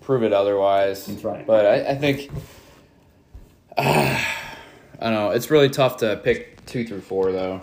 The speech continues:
Speaker 1: for me. I think, I think the A F C West could be pretty close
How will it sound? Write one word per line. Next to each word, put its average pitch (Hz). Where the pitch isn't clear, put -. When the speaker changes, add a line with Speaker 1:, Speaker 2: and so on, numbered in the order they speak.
Speaker 1:
for 95
me. 92
I 117
think, 135
I 110
think 120
the 107
A 107
F 107
C 117
West 98
could 98
be 95
pretty 90
close 95